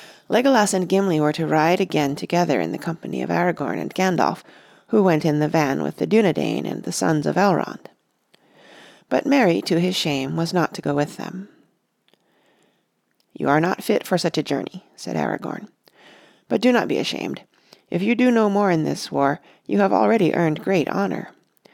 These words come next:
Peregrine shall go and represent the Shire folk, and do not grudge him his chance of peril, for though he has done as well as his fortune allowed him,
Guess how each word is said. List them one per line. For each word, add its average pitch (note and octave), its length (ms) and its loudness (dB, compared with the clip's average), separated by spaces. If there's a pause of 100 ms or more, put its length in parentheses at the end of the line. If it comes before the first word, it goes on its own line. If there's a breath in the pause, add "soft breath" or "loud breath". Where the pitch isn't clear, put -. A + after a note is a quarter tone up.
(380 loud breath)
Peregrine A3 460 4
shall C#3+ 220 0
go D#2 240 -2
and - 180 -4
represent E3 480 0
the E3 60 -2
Shire F3+ 320 0
folk, - 320 -6 (440 soft breath)
and G#3+ 140 -2
do B3+ 100 4
not A3 200 4
grudge E3+ 320 0
him D3 160 -4
his D3+ 160 -6
chance D#3 320 -4
of D#3 120 -6
peril, D#3 460 0 (600 loud breath)
for G3 260 2
though G#3 140 4
he C4 140 2
has G3 180 2
done F#3 200 0
as D#3+ 160 -2
well F#3 220 0
as D#3 140 -2
his F3 160 -6
fortune D#3+ 380 -4
allowed G3+ 420 2
him, D3+ 240 -4